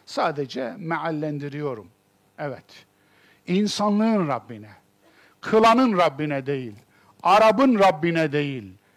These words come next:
Türk'ün Rabbine değil. İngiliz'in Rabbine değil. Fars'ın Rabbine değil. Müslümanların Rabbi diye bir ifade yok Kur'an'da. Rabbul Müslimin.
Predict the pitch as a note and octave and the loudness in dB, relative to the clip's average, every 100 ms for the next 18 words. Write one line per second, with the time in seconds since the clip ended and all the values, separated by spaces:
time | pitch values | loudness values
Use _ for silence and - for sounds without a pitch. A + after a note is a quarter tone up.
0 | _ - G#3+ F#3+ B3+ B3 G3+ F3+ E3+ F3 | _ -4 -2 0 0 4 4 2 0 -2
1 | E3 D#3 E3 D3 A#2 G2+ _ _ _ F3 | 0 0 -2 -2 -8 -14 _ _ _ 0
2 | G3+ A3+ A3+ G3+ C4 G#3+ G#3 E3+ G3 F#3 | 2 4 2 4 2 6 4 4 0 0
3 | D#3 F3+ F3+ C3 - - A3 G#3 - B3+ | 2 2 2 -2 -6 2 2 2 0 0
4 | G3 F#3+ D#3 F3+ F3 D#3+ E3 F#3 D3 A#2 | 2 2 0 -2 0 0 0 0 0 -4
5 | G2 _ _ _ _ _ _ _ _ _ | -12 _ _ _ _ _ _ _ _ _
6 | _ _ - F3+ - - A3+ A3+ A3 A3+ | _ _ -4 -4 -2 -4 0 4 4 6
7 | G#3+ A3+ G#3+ E3 D#3 C3+ E3 C#3 D3 C#3+ | 6 6 4 2 0 0 -6 -2 0 0
8 | D3+ C#3+ C3+ - C3+ C3 A#2 A#2 _ - | -2 -4 -8 -6 -6 -6 -10 -14 _ -20
9 | - F2+ _ - - _ _ _ _ _ | -20 -20 _ -20 -20 _ _ _ _ _
10 | _ _ _ _ _ _ _ _ _ _ | _ _ _ _ _ _ _ _ _ _
11 | F3+ D#3 F#3+ F3 D#3 - D3+ D3 G#2+ | -2 0 -2 -2 -4 -8 -6 -6 -8